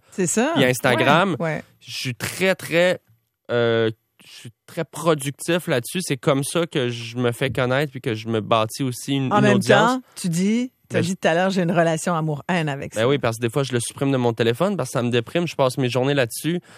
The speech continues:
Speaker 2: Et,
Speaker 1: Ah non, mais
Speaker 2: euh,
Speaker 1: attends, ça se peut pas, là. Moi, j'ai vécu un moment d'horreur cette semaine. Trois commentaires désobligeants.
Speaker 2: Ouais.
Speaker 1: Ça te gâche ta soirée, là.
Speaker 2: C'est, c'est fini.
Speaker 1: Là, tu dis, ça y est, OK, je déménage. Parce que tu t'en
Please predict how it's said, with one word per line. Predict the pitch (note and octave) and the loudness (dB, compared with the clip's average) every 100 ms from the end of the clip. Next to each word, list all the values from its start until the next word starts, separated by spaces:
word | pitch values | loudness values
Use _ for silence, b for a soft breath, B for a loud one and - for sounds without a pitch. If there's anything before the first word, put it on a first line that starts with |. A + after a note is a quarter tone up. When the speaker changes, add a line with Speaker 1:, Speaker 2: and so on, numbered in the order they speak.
| B B B B - | B B B B -2
Speaker 2:
Et, | A2+ | 4
Speaker 1:
Ah | |
non, | G#3+ G#3+ | 6 6
mais | |
Speaker 2:
euh, | F#3 G3 | 6 4
Speaker 1:
attends, | G3+ | 2
ça | G3+ F3 | 0 -2
se | |
peut | - D#3+ | -2 -4
pas, | - G#3+ | 0 0
là. | D#3+ | 0
Moi, | D3+ F3+ | 0 0
j'ai | E3+ | 0
vécu | D#3+ D3 | -2 -2
un | E3 | -2
moment | D#3 D3+ D#3+ E3 | -2 -2 -2 -4
d'horreur | F3+ G#3 F#3+ F3 E3 | 0 0 2 0 -2
cette | D3+ | -8
semaine. | - D3+ C#3 B2+ - | -6 -6 -6 -10 -10
Trois | - G3 G#3 | -2 0 2
commentaires | G#3 F3+ E3+ F3+ E3+ E3 | 2 2 0 0 0 -2
désobligeants. | D#3 F3+ F3 E3+ D#3+ D#3 D3+ D#3+ B3+ | 0 0 2 0 0 -4 -2 -2 -4
Speaker 2:
Ouais. | C3 B2+ - | -2 -2 -2
Speaker 1:
Ça | - E3 | -4 0
te | |
gâche | E3 D#3+ - | 2 0 0
ta | C#3+ | -4
soirée, | - C#3 D3 A#3 E3 | -4 -4 -2 -2 -2
là. | B2 | -4
Speaker 2:
C'est, | |
c'est | A#2 B2+ | -4 -6
fini. | - D3+ E3 | -2 -2 -2
Speaker 1:
Là, | |
tu | F3 F3 | -4 -4
dis, | D#3+ | -4
ça | - | -4
y | D3 | -4
est, | - - | -6 -8
OK, | D#3 - | -10 -12
je | - C#3+ | -14 -8
déménage. | E3+ D#3 D3 - - - B B B | -6 -6 -10 -14 -18 -20 B B B
Parce | F3 | -6
que | - F#3+ | 0 -2
tu | E3 - | -2 -10
t'en | - | -6